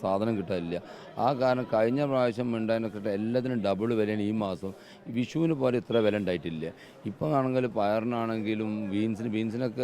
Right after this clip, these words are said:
കഴിഞ്ഞ പ്രാവശ്യം അറുപത് രൂപ ഉള്ള ഇപ്പം നൂറ്റൻപത് രൂപയാണ്. അതേമാതിരി പൈനാപ്പിൾ, പൈനാപ്പിൾ കഴിഞ്ഞ ദിവസമൊക്കെ നൂറ് രൂപേൻ്റെ മേലെ പൈനാപ്പിൾ ഉണ്ടായി. കക്കിരി, കക്കിരിക്ക് ഡബിൾ വില. കാരണം ഇരുപത്തഞ്ചിന് ഉണ്ടായ കക്കിരിക്ക് അൻപത് രൂപയും. അത്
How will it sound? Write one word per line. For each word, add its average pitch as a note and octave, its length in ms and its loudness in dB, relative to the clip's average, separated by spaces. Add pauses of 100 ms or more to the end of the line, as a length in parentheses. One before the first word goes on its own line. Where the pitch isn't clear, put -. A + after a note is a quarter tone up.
കഴിഞ്ഞ A#2 200 0
പ്രാവശ്യം A#2+ 400 0
അറുപത് A2+ 280 0
രൂപ A#2 140 0
ഉള്ള A#2 120 0
ഇപ്പം A2 200 -2
നൂറ്റൻപത് A#2 420 0
രൂപയാണ്. F#2 340 -4 (260)
അതേമാതിരി B2 360 -2
പൈനാപ്പിൾ, G2+ 460 0
പൈനാപ്പിൾ G#2 380 -2
കഴിഞ്ഞ A#2 240 0 (100)
ദിവസമൊക്കെ A2+ 360 -2
നൂറ് A#2 400 -2
രൂപേൻ്റെ B2 380 -4
മേലെ G#2+ 140 -2
പൈനാപ്പിൾ G2+ 360 -4
ഉണ്ടായി. F#2+ 160 -4 (380)
കക്കിരി, A2 380 -2
കക്കിരിക്ക് A#2+ 640 -2 (380)
ഡബിൾ A#2+ 280 4
വില. G2 220 2 (120)
കാരണം G#2+ 240 0 (100)
ഇരുപത്തഞ്ചിന് C3+ 480 0
ഉണ്ടായ B2 200 0
കക്കിരിക്ക് A2+ 400 -2
അൻപത് G#2+ 420 0
രൂപയും. E2 480 -6 (420)
അത് G#2 80 2